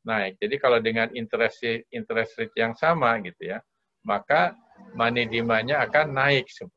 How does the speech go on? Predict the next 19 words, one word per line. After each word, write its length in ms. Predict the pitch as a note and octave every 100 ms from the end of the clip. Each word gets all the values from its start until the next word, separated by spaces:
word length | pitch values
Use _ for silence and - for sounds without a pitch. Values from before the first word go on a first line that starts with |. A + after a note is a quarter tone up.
| -
ke 100 | G2
kanan 320 | A2 G#2+ G2+ F2+
gitu. 400 | E2+ - _ F#2+
Jadi 60 | A#2
kalau 240 | A#2 A2
misalkan 480 | G#2+ G#2+ G#2 G2+ G#2
Y 240 | G#2 G2+ G#2+
ini 160 | C#3+
kalau 240 | A2+ G2+ G2
makin 320 | G2 G#2 G2+
naik, 320 | A#2 C3 A2+ -
maka 240 | F#2 -
bergeser 560 | B2+ G2 G2 F#2+ C3 B2
ke 240 | C3+ D#3+ - _ _
kanan. 400 | - G#2 F#2+ F2 E2 _ - -
Ya, 140 | F2 F2+ -
oke. 180 | - - F#4 - - _ _ _ _ _ _ _ _ _ _ _ _ _ _ _
Seperti 380 | _ - G#2 G#2+
itu, 160 | G2+